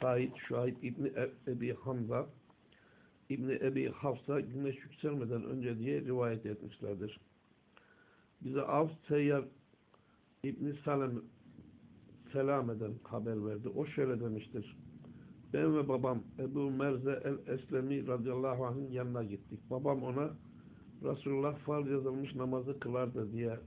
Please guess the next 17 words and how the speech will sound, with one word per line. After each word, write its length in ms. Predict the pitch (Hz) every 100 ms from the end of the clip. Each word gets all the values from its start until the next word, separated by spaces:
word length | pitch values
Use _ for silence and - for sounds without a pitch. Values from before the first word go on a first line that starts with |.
| - - - - - - - - -
sordu. 560 | - 123 107 110 117 107 - - - - - - - - - -
Nasıl 320 | 131 135 135 123
kılar? 420 | - 117 113 113
diye 240 | 107 107
sordu. 520 | 104 - 113 110 110 - - - - - - - -
Ebu 320 | 131 143 131
Berze 320 | 131 135 143 147
şöyle 400 | 139 135 120 110
dedi: 240 | 107 110
"Resulullah 600 | 131 131 143 139 143 151 -
sizin 400 | 135 139 147 156 - - - - - - -
ula 360 | 147 151 135
namazı 460 | 131 135 131 139 135
diye 220 | 131 135
geldiğiniz 600 | 127 127 127 127 127 143
zuhur, 400 | 131 143 131 123
yani 340 | 98 127 127